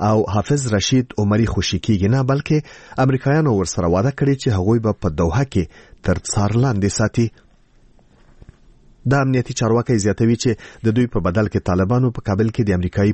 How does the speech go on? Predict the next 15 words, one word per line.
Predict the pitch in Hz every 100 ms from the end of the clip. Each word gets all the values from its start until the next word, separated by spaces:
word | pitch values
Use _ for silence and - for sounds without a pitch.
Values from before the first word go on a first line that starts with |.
| -
پوهنتون | 85 95 - 120 101
د | 87 85
دوو | 117 104
بهرنیو | 87 90 98 113 104 -
استادانو | - 92 135 143 139 - - - 98
د | 95 80
خوشي | 92 - 90 -
کولو | 117 135 92 - - - -
او | 107 110
له | 110
افغان | 139 143 113
حکومت | - 120 123 -
سره | 117 123 117 - - - - _ _ 107
د | 117 127
نیغ | 147